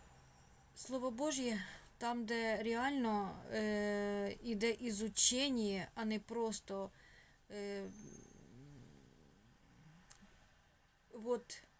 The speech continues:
я там послужив по-своєму, і, і все. І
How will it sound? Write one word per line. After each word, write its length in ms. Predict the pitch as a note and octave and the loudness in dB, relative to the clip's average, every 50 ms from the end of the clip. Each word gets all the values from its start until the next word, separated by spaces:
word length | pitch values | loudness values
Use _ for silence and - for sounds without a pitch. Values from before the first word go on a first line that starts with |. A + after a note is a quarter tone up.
| _ - | _ -18
я 280 | - A3+ A3+ B3+ B3 A#3+ | -10 -6 -2 0 0 0
там 320 | A3+ A3+ A3+ A3 G#3 G3 - - - A#3+ C4 - - - - - - _ | 0 0 -2 0 -2 -2 -6 -10 -16 -20 -20 -20 -20 -20 -20 -20 -18 _
послужив 500 | - B3+ - - D4+ D#4+ - G#4 A4 F#4 | -6 -6 -4 -4 -4 -2 0 2 2 0
по-своєму, 840 | - B3+ B3 A3+ - G#3+ G3+ G#3 G#3+ G3+ G3+ G3 F#3+ F#3+ F#3+ F#3+ - - - - - - - - - - - - _ _ _ _ _ _ - | 0 2 4 6 6 6 4 2 0 2 2 0 0 -4 -6 -8 -10 -14 -20 -20 -20 -20 -20 -20 -20 -20 -20 -20 _ _ _ _ _ _ -14
і, 400 | G#3+ G#3+ A3 A3 A3 A3+ A3 A3 | -10 -8 -6 -6 -4 -4 -4 -4
і 220 | G3+ - - C#4+ | -4 -4 -4 -4
все. 540 | D#4+ - - - B3+ A#3 G#3 G3 F#3 F3+ E3+ - - | -2 0 2 2 2 2 2 2 0 -2 -4 -8 -10
І 340 | - A3 A3+ A3+ A#3 A#3 A3 | -8 -6 -4 -4 -2 -2 -2